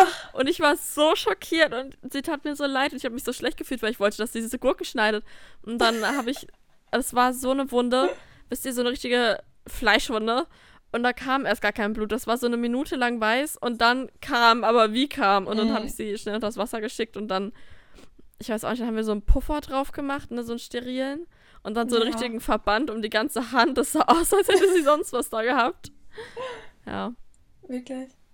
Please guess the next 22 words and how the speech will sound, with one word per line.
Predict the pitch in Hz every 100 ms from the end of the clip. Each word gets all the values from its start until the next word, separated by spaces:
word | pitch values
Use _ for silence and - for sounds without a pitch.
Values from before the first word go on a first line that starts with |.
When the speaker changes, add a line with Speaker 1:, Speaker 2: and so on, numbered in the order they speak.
| _ _ - _ -
Speaker 2:
Und | 226
ich | 233
kann | 269 240
halt, | 226
ich | - 233
kann | 240 -
absolut | 220 226 -
kein | 214
Blut | 220 214
sehen. | - 190
Deswegen, | 208 208 202
ich | -
war | 202 202
so, |
"Alles | 196 320 539 -
super, | 440 508
Rachel, | 392 392 339
ich | 330 - -
krieg | 539
das | - 427
Speaker 1:
Ja. |
Speaker 2:
hin." | 453